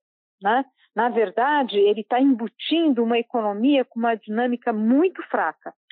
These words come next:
Bom, qual a chance disso acontecer? Bom, mu-, muito concreta, né?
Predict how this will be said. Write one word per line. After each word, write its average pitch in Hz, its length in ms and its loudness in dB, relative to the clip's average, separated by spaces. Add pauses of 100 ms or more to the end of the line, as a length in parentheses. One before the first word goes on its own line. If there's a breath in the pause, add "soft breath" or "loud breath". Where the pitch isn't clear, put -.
(140)
Bom, 196 320 -4 (120)
qual 320 280 2
a 320 100 2
chance 320 480 -2
disso 285 260 -2
acontecer? 262 720 0
Bom, 185 460 -6 (180)
mu-, 190 200 -6
muito 202 280 -4
concreta, 240 720 -2 (160)
né? 226 260 0